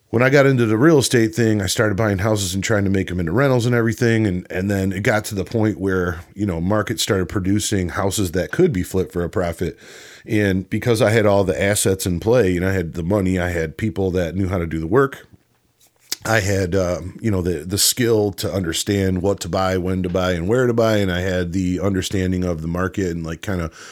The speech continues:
how to be realistic about the amount of money I could get. And with that being said, I, I went out and I bought, like, one house. And then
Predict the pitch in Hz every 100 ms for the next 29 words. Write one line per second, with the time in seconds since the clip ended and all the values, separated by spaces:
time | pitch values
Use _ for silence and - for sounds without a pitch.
0 | - - 113 101 85 98 95 92 92 95
1 | 107 101 104 95 87 87 87 82 - -
2 | - - 98 98 98 92 101 95 82 78
3 | 127 120 92 - - - - 101 101 95
4 | 90 95 113 117 101 101 98 - 131 101
5 | 92 92 101 98 104 95 92 87 90 98
6 | 90 87 80 85 95 90 92 80 - -
7 | - - 82 92 92 90